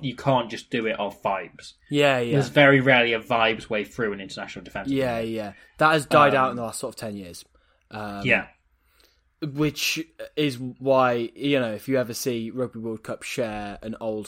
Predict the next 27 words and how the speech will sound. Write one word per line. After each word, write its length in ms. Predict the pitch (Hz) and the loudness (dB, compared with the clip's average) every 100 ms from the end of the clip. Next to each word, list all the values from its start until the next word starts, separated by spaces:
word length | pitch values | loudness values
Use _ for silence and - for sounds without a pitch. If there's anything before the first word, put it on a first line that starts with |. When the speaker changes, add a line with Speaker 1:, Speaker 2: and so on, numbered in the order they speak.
| - | -12
Speaker 2:
try, 480 | - 107 98 95 - _ - | -10 -8 -8 -14 -20 _ -8
somebody 360 | - 135 117 | -4 -4 -4
will 120 | 110 | -8
comment 300 | - 113 107 | -8 -8 -8
saying, 240 | 107 107 104 | -8 -8 -8
"The 80 | 117 | -4
good 180 | 147 | 0
old 260 | 135 120 113 | 2 0 0
days, 480 | 120 113 113 - - - - - 117 | 0 0 -2 -8 -18 -20 -20 -16 -10
um, 540 | 113 110 107 107 101 _ _ - | -8 -8 -8 -10 -12 _ _ -2
bring 180 | 151 143 | 0 2
back 200 | 143 - | 0 0
flair," 580 | - 143 131 120 110 - - | -2 2 4 2 -2 -6 -10
when 100 | 131 | -6
it's 100 | 127 | -2
like, 160 | 139 135 | 0 2
no, 160 | 151 143 | 4 4
the 80 | 123 | 2
flair's 360 | 143 143 135 | 4 4 4
not 200 | 135 117 | 2 -2
gone, 160 | 117 107 | -4 -6
the 60 | 104 | -6
tackling's 440 | - 120 123 110 | -10 -10 -8 -8
just 180 | 113 - | -10 -10
good 220 | 113 104 | -8 -8
now. 360 | 101 90 - - - - - - - - | -8 -12 -14 -14 -12 -12 -12 -10 -8 -2
Speaker 1:
Yeah. 300 | 135 120 | 2 2